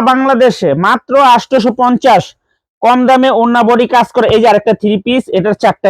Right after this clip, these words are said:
কালার, এই ডিজাইনটার চারটা কালারই খুলে দেখাই দিতাছি। যার যার লাগবে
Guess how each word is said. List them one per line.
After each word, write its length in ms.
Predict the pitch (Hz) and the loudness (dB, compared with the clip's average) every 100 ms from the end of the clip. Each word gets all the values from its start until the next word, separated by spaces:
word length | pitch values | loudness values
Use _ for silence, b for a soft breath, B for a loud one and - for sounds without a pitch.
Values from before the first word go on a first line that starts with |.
| 175 | 0
কালার, 220 | 170 185 180 | 0 2 0
এই 60 | 175 | -2
ডিজাইনটার 440 | 170 180 185 202 285 - _ _ _ - | -2 -2 0 0 0 -6 _ _ _ 0
চারটা 300 | 214 202 254 240 | 0 2 0 2
কালারই 280 | 226 233 - | 2 0 -2
খুলে 180 | 220 208 190 | -2 0 0
দেখাই 220 | 180 175 165 | 0 -2 -2
দিতাছি। 380 | 185 185 233 269 370 _ _ _ 135 | -2 -4 -2 -4 -6 _ _ _ -4
যার 200 | 175 190 | 0 2
যার 120 | 220 220 | 2 2
লাগবে 200 | 226 220 | 2 0